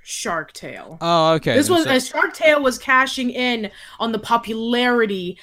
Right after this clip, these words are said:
Speaker 1: of Finding Nemo. When
Speaker 2: Amazing.
Speaker 1: Finding Nemo came out, it was, like, the biggest hit.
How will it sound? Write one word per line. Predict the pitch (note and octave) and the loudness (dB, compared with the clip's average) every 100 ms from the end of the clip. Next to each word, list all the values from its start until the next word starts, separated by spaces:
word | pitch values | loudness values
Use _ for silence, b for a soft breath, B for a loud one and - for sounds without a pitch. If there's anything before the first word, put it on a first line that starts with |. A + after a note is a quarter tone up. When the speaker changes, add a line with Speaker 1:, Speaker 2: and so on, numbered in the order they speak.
| B B | B B
Speaker 1:
of | A3+ A3+ - | -4 -2 -2
Finding | A3+ G#3 G3 F#3 F3+ | -2 -2 0 -2 -2
Nemo. | F3+ E3 D3 F#2+ F#2 F#3 | -4 -4 -8 -10 -18 -18
When | - G#3+ | -2 2
Speaker 2:
Amazing. | |
Speaker 1:
Finding | C4 D#4+ F#4 | 4 6 6
Nemo | F4+ D#4+ D#4 | 6 4 4
came | D4 C4+ | 2 4
out, | B3 A#3+ C4 | 4 4 0
it | C4 | 2
was, | B3+ B3 A3+ - | 2 2 -2 -6
like, | B3 A#3 A3+ - | 0 0 0 -4
the | G3+ G3 | -2 2
biggest | B3+ G#3+ A3 G#3+ | 4 4 2 0
hit. | G3 C#3 | -4 -6